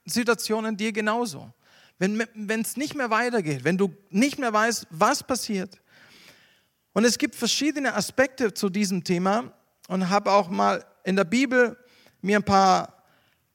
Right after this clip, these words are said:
Männer und Frauen angeschaut, die zu Gott geschrien haben. Moses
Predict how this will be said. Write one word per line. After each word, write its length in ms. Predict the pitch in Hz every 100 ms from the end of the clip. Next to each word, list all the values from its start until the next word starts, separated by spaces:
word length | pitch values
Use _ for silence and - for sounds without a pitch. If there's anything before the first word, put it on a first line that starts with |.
| _ _
Männer 360 | 170 208 262 285
und 80 | 240
Frauen 320 | - 226 254
angeschaut, 640 | 233 233 202 220 214 190
die 160 | 214 214
zu 180 | - 208
Gott 220 | 226 -
geschrien 400 | 220 - 285 262
haben. 180 | 131 139
Moses 600 | 226 311 254 160 -